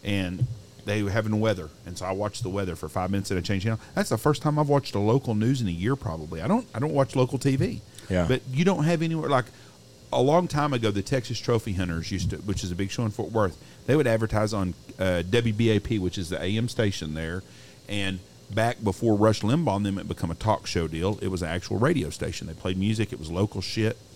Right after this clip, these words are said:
Speaker 1: like all radios were. Well, you could advertise, and they were gonna reach millions of people a day,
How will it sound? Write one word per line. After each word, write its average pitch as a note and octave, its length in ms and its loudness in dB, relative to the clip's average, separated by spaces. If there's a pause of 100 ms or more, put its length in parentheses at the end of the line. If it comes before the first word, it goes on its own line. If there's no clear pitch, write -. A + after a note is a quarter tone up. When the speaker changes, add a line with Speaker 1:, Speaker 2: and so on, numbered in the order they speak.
Speaker 1:
like F#2+ 140 -2 (120)
all C3+ 200 6
radios F#2 380 4
were. D2+ 200 -6 (260)
Well, D3+ 140 4
you E3+ 160 2
could E3 140 2
advertise, C#3+ 560 0
and C3 120 -2
they D3 80 2
were E3 120 -2
gonna C#3 180 -4
reach - 400 -6 (200)
millions C#3+ 520 0
of A#2 80 -4
people A#2+ 340 -2
a F2+ 60 0
day, G#2 320 -2